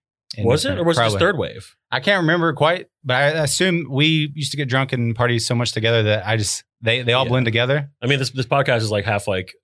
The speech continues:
Speaker 2: this is how we met at Third Wave. That's what you should call it.
Speaker 1: Yeah. Well, I mean, there's also, this, this is how we met at Bruno's.
Speaker 2: <laughs> Yeah, yeah,
Speaker 1: There's
Speaker 2: yeah.
Speaker 1: like, there's
Speaker 2: Yeah.
Speaker 1: like all that. So it's all, you know,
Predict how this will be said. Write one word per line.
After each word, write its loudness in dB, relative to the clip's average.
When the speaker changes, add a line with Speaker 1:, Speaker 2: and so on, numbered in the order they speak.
Speaker 2:
this -2
is -4
how 2
we 0
met 0
at -4
Third -2
Wave. -6
That's -10
what -8
you -8
should -12
call -10
it. -2
Speaker 1:
Yeah. 2
Well, 4
I 4
mean, 2
there's 4
also, 4
this, 2
this 2
is 2
how 4
we 2
met 6
at 0
Bruno's. 2
Speaker 2:
<laughs> -2
Yeah, 2
yeah, 2
Speaker 1:
There's 2
Speaker 2:
yeah. 6
Speaker 1:
like, 2
there's 4
Speaker 2:
Yeah. 4
Speaker 1:
like 2
all 4
that. 0
So 2
it's -2
all, 4
you 2
know, -4